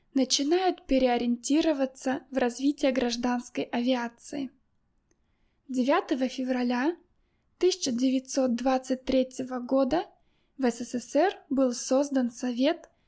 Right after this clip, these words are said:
по гражданской авиации. А спустя один месяц,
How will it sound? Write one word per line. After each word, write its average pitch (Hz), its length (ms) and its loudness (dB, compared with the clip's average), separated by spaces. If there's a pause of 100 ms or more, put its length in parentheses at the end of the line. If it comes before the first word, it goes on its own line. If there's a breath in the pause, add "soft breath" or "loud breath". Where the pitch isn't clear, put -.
(160)
по 269 120 0
гражданской 254 720 0
авиации. 247 920 -2 (760)
А 262 120 0
спустя - 500 -2
один 233 460 0
месяц, 349 640 0